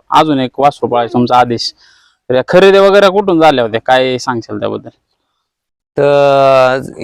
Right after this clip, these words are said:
Speaker 2: या ति-, अ, बाई वासरांबद्दल जर सांगायचं झालं तर, अ, ही म्हणायचं तर आमच्या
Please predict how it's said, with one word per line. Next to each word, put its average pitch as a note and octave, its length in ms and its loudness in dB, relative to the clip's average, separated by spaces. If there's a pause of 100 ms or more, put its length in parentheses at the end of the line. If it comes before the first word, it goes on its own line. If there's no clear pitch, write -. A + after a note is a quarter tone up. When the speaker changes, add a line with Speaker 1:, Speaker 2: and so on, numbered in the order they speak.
(100)
Speaker 2:
या C#3+ 220 2
ति-, D#3+ 300 -4
अ, C#3 200 2
बाई C#3 240 0
वासरांबद्दल C#3+ 680 0
जर C#3+ 120 -2
सांगायचं C3+ 500 -2
झालं C3 320 0 (800)
तर, D3 220 0
अ, D3 540 4
ही C#3 220 -2
म्हणायचं C#3+ 400 0
तर C#3+ 160 0
आमच्या D3 360 2